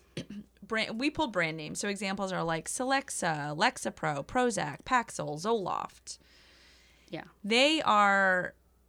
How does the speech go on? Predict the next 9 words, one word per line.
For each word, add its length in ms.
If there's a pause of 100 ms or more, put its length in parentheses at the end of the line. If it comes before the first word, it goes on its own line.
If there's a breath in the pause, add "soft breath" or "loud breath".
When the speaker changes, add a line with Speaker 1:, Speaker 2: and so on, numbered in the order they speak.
Speaker 1:
said 260
to 60
be 120
the 80
most 220
commonly 440
prescribed 680
antidepressants, 1000 (120)
and 560